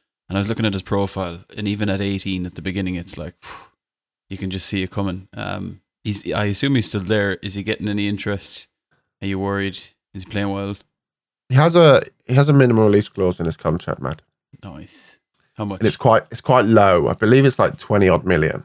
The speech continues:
Speaker 2: right? So the first thing I did was offered him a new contract. So we've got him on a new contract now,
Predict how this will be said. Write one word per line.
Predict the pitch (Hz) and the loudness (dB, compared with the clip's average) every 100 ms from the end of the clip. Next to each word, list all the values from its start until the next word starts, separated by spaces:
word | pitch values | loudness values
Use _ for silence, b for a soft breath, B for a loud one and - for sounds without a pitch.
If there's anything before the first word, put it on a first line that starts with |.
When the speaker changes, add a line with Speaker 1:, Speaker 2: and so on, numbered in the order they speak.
| - | -2
Speaker 2:
right? | 92 113 - _ _ _ _ _ _ | 2 2 -2 _ _ _ _ _ _
So | 110 | -2
the | 104 | 2
first | 120 107 | 2 4
thing | 101 | 4
I | 95 | 4
did | 92 | 4
was | 85 85 | 2 0
offered | 78 80 | 0 0
him | 82 65 | 2 2
a | |
new | 65 | 0
contract. | 67 78 80 - 73 - - | 0 -2 0 0 0 -4 -12
So | - 98 | 0 2
we've | 101 | 2
got | 110 110 | 4 4
him | 113 | 4
on | |
a | 107 | 4
new | 101 | 2
contract | - 101 101 - | 2 0 0 0
now, | 95 87 92 | 2 4 2